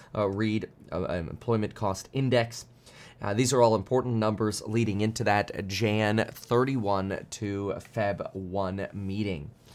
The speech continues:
Uh, we'll take a look here at five-year break-evens. We obviously have, uh, a lot of excitement, uh, following Tesla earnings. I think they, as I mentioned yesterday, I really think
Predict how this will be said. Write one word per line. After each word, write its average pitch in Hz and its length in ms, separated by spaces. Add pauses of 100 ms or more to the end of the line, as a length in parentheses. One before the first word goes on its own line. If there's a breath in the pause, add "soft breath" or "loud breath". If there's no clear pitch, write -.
(400 loud breath)
Uh, 117 360
we'll 185 180
take 202 160
a 214 60
look 202 160
here 175 180
at 139 240
five-year 143 480
break-evens. 131 680 (540)
We 123 260
obviously 131 520
have, 120 340 (400 loud breath)
uh, 107 180
a 117 60
lot 120 220
of 110 80
excitement, 107 800
uh, 95 200
following 107 500
Tesla 113 400
earnings. 98 340
I - 120
think 220 220
they, 160 420
as 151 200
I 214 60
mentioned 147 340
yesterday, 117 380
I 98 40
really 110 280
think 101 260